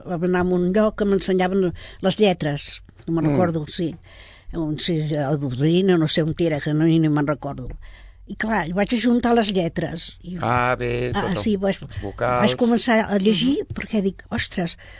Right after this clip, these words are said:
Speaker 1: pues A, pues A, M i A, pues diu, diu mà, no?»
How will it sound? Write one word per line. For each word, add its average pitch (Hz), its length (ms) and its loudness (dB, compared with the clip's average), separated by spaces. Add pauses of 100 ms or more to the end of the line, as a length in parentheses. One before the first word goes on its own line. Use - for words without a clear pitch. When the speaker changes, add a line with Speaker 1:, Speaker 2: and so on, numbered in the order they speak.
(180)
Speaker 1:
pues - 180 0
A, 214 280 -2
pues 190 340 -2
A, 175 360 -10
M 226 320 6
i 240 140 6
A, 269 160 4
pues 240 240 0
diu, 180 220 4
diu 170 260 2
mà, 220 360 2
no?» 185 220 2